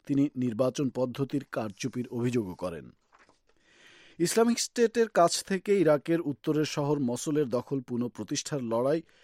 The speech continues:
শুরু থেকে এ পর্যন্ত শহরের দশ হাজারেরও বেশি মানুষ ইতিমধ্যেই বাস্তুচ্যুত হয়েছেন। ইন্টারন্যাশনাল অর্গানাইজেশন ফর মাইগ্রেশন এক বিবৃতিতে বলেছে, সপ্তাহখানেক আগে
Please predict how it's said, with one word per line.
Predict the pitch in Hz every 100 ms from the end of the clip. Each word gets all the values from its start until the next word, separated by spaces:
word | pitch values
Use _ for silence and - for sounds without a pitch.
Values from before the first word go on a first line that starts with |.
| _
শুরু | - 165 190
থেকে | - 208
এ | 196
পর্যন্ত | 175 180 196 185
শহরের | 220 - 147 160 170 -
দশ | 131 147 -
হাজারেরও | 170 165 156 156
বেশি | 120 139 160
মানুষ | 135 131 165 - _ _ -
ইতিমধ্যেই | 160 214 190 175 190
বাস্তুচ্যুত | 170 117 - 113 104 98
হয়েছেন। | 87 87 - 87 71 _ _ -
ইন্টারন্যাশনাল | 117 123 123 117 127
অর্গানাইজেশন | 113 110 131 135 151 - 151
ফর | 156
মাইগ্রেশন | 143 139 143 165 151 135 196 - - -
এক | 143 139
বিবৃতিতে | 156 180 185 202
বলেছে, | 196 202 190 180
সপ্তাহখানেক | 233 175 - 180 196 196
আগে | 151 160 170